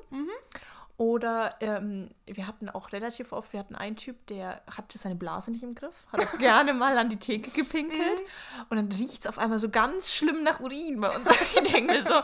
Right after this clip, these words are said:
Speaker 2: was ist das wirklich? Hilfe. So beim Auschecken denk ich mir, was ist das? Ja, und dann, ähm, hatte ich auch das Gefühl, dass diese Person sich auch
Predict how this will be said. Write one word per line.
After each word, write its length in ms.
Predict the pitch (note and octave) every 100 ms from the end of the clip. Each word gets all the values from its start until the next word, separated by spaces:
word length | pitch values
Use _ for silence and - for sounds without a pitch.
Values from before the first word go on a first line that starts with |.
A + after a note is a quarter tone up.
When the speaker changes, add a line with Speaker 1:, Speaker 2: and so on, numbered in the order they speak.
| G#4 G#4+ C5
Speaker 2:
was 160 | D#4+ B3+
ist 340 | D#4+ - - F4
das 400 | G#4+ - C5 -
wirklich? 680 | C#4+ D#4+ - F4 G4 - - - C5+ C#5 A4 -
Hilfe. 580 | B3+ C4 F#4 G4+ D#4 F4+ G4+ A4 F4+
So 160 | D4+ C#4
beim 260 | C4 C4+ -
Auschecken 580 | - G#4+ - C4+ A3
denk 140 | G3 A3
ich 80 | A3+
mir, 140 | A#3+
was 220 | B3+ B3+
ist 360 | C#4+ - - -
das? 420 | - A3 - - - - - - - - -
Ja, 300 | A#3 G#3 G#3 - - _
und 260 | A3+ G#3+ G#3
dann, 400 | G3 G#3 A#3 A#3+
ähm, 560 | - A3+ A3+ A3+ A3+ A3 G3+
hatte 200 | A3 A3
ich 120 | -
auch 60 | A3
das 180 | - -
Gefühl, 220 | A#3 B3+
dass 180 | A#3 -
diese 220 | A#3+ A#3
Person 360 | A3+ A#3 B3
sich 240 | A#3+ A#3 -
auch 140 | A3